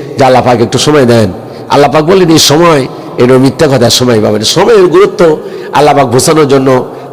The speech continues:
ফরজ নামাজ, এই নামাজের ব্যাপারে আল্লাহ পাক বলেছেন, "ইন্না সলাতা কানাত আলাল মুমিনিনা কিতাবাম মাওকুতা",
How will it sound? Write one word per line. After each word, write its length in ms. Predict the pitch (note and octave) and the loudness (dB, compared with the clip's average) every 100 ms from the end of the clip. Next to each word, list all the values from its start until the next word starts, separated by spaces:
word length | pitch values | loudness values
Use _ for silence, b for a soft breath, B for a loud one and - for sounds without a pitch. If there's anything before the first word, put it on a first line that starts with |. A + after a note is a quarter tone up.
| - | -2
ফরজ 300 | C#3 D#3+ - | 0 0 0
নামাজ, 580 | C#3 C#3 D#3+ D#3 C3 - - | 0 2 2 2 0 -4 0
এই 120 | C#3 | 0
নামাজের 380 | C#3 D#3+ F3+ D3+ | 2 0 0 0
ব্যাপারে 240 | C#3+ C3 | 2 2
আল্লাহ 200 | B2+ B2+ | 2 0
পাক 160 | - C#3+ | 0 0
বলেছেন, 500 | B2+ B2 A#2 C3+ A#2 - B B B - | 2 0 2 -2 -2 -6 B B B 0
"ইন্না 360 | F#3 G3 E3+ | 0 2 0
সলাতা 1000 | D#3 - C#3 D3 E3 C#3+ C3+ A#2 C#3+ C#3+ | 0 0 2 2 2 2 0 0 0 0
কানাত 500 | B2+ D#3+ E3 D3+ C#3 - B B - | 0 0 0 2 0 -2 B B -2
আলাল 400 | C3 D#3 G#3 D3 | 0 2 2 2
মুমিনিনা 720 | F#3 - G3 G#3 G#3 F#3+ F#3 | 0 0 0 2 2 2 2
কিতাবাম 580 | D#3+ D3+ D#3+ D3 C#3 | 0 2 2 2 2
মাওকুতা", 580 | C3 C3 A#2+ - - A2+ | 2 0 0 0 2 0